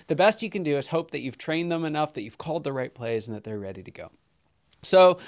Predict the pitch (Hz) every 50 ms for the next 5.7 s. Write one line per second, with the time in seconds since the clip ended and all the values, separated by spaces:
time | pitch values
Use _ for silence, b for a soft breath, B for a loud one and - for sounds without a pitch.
0 | B B B 143 196 196 170 175 156 165 175 180 180 175 185 175 - - 185 185
1 | 170 165 156 - - 170 165 - 175 165 160 - 165 175 170 - 175 165 151 156
2 | 156 160 156 147 156 156 160 156 - B B B B B - 131 - - 208 233
3 | 226 220 190 165 175 170 131 113 - - 170 160 170 180 - - 175 196 - 196
4 | 196 208 185 190 190 196 226 220 214 208 202 202 185 170 147 175 180 175 185 170
5 | 156 - 151 139 - - - 165 156 156 151 156 -